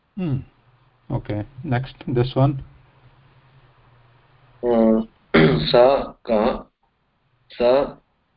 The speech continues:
Speaker 2: इंधनम।
Speaker 1: No. Is it, uh, what lingam, uh, lingam? Padasya?
Speaker 2: <laughs> Okay. Uh,
Speaker 1: What is the, what is the lingam of the padam?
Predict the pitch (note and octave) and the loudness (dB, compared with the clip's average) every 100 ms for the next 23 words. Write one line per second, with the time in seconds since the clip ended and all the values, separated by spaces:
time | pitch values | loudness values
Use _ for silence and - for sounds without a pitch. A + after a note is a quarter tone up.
0 | _ - B2 B2+ B2+ A#2+ A2+ A2+ G#2 G2+ | _ -8 -4 -2 0 0 2 0 -2 -6
1 | _ _ _ _ - C3 - - - - | _ _ _ _ -6 -4 -4 -10 -20 -10
2 | - - C3+ E3 D#3+ D#3+ E3 C#3+ C#3 D3 | -8 -4 -4 -2 -4 -4 -4 -6 -4 0
3 | E3 E3 E3 E3 E3+ E3+ E3 D#3+ D3 D#3 | 0 2 2 4 2 0 -2 -4 -2 0
4 | C3+ - - _ - A#2+ C#3+ C3+ - - | 0 -2 -12 _ -8 -2 -2 -4 -12 -12
5 | _ _ _ _ _ _ - - - _ | _ _ _ _ _ _ -20 -20 -20 _
6 | _ _ - - - B2+ A#2 B2 A#2+ A2 | _ _ -6 -4 -2 -2 -2 -2 -2 -4
7 | - _ - - _ _ _ _ A#2 B2 | -12 _ -20 -20 _ _ _ _ 0 2
8 | A#2+ B2 D3+ D#3+ - D3+ C#3+ D3+ C#3+ D3+ | 4 2 0 -4 -8 -4 2 2 2 2
9 | D#3 D3+ C#3+ C3+ C#3 C3+ C3 C#3 | 2 2 0 2 0 0 -2 -2